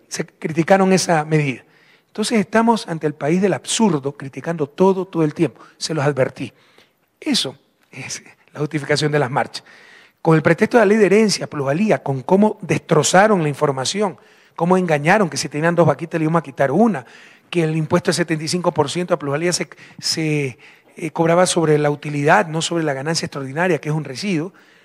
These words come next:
Engañaron a mucha gente de buena fe. Pero esa gente ya no está en las calles.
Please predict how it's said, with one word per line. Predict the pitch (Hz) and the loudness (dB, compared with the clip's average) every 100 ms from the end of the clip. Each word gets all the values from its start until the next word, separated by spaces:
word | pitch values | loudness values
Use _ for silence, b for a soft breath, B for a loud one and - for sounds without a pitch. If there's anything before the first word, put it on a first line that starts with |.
| b | b
Engañaron | - 185 214 311 277 | -8 -4 -2 0 0
a | |
mucha | 254 247 | -2 0
gente | 240 240 | 0 0
de | |
buena | 220 180 | -4 0
fe. | 254 151 _ b b b b b b | 0 -2 _ b b b b b b
Pero | 220 | -4
esa | 269 | -2
gente | 330 277 | 0 0
ya | |
no | 160 | 0
está | - | -2
en | 123 | -8
las | |
calles. | - 185 123 | -4 -6 -6